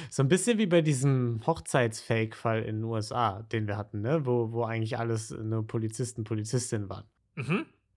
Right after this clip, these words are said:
Speaker 1: Nur die kriminelle
Speaker 2: Ähnlich.
Speaker 1: Version davon.
Speaker 2: Nur,
Speaker 1: Quasi
Speaker 2: genau, nur dass diesmal,
Speaker 1: die
Speaker 2: ja,
Speaker 1: Reverse, ja.
Speaker 2: genau, die andere,
Speaker 1: Mhm.
Speaker 2: andere Variante. Und sie hat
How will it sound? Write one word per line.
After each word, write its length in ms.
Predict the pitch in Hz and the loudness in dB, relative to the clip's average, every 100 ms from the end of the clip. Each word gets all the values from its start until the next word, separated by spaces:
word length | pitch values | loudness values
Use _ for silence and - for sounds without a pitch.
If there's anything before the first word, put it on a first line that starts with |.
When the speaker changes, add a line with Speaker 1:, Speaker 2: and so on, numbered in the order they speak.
| _ _ _ - | _ _ _ 0
Speaker 1:
Nur 180 | 143 156 | 6 8
die 100 | 151 | 8
kriminelle 420 | 180 170 160 127 | 8 10 10 8
Speaker 2:
Ähnlich. 120 | 113 | 8
Speaker 1:
Version 220 | 120 120 | 6 6
davon. 360 | 110 110 107 110 - | 4 2 -2 -4 -10
Speaker 2:
Nur, 240 | - 190 214 - - | -2 0 0 -8 2
Speaker 1:
Quasi 220 | 170 180 | 8 10
Speaker 2:
genau, 220 | 208 156 | 12 10
nur 200 | 139 165 | 8 6
dass 200 | 165 165 - | 6 4 4
diesmal, 520 | 185 - 190 185 190 | 2 6 6 6 6
Speaker 1:
die 80 | 202 | 8
Speaker 2:
ja, 140 | 156 | 8
Speaker 1:
Reverse, 100 | 147 | 6
ja. 60 | 170 | 4
Speaker 2:
genau, 240 | 196 160 139 | 8 8 8
die 120 | 170 | 6
andere, 360 | 175 170 147 196 | 4 4 0 -2
Speaker 1:
Mhm. 60 | |
Speaker 2:
andere 340 | 165 160 131 117 | 0 0 0 0
Variante. 540 | 113 113 107 120 117 - _ _ _ _ _ | 0 -2 -4 -8 -12 -16 _ _ _ _ _
Und 340 | 170 165 160 - _ _ | 2 2 2 -10 _ _
sie 180 | 160 | -2
hat 60 | 208 | -2